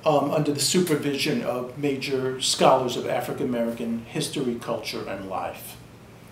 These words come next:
Um, similar to the, um, Congress volume, we don't have this currently available, um, online.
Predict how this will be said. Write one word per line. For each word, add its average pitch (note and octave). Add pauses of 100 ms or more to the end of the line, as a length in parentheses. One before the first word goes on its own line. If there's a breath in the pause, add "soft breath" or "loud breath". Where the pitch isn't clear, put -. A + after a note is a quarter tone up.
(1080 loud breath)
Um, C#3
similar G#3
to G#3
the, D#3 (260)
um, D3
Congress E3
volume, B2
we D#3
don't F#3
have D#3
this B2
currently B2+
available, A2+ (440 loud breath)
um, A#2 (280)
online. A#2